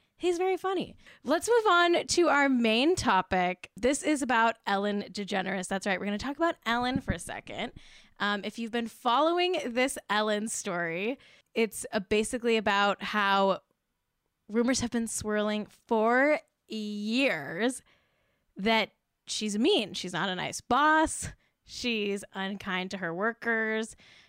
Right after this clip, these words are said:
Um, and, you know,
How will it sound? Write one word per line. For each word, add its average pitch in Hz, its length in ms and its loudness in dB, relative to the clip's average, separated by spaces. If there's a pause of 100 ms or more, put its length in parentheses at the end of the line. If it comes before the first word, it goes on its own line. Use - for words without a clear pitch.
(200)
Um, 185 540 -2 (420)
and, 240 520 2 (380)
you 226 140 -2
know, 190 480 -2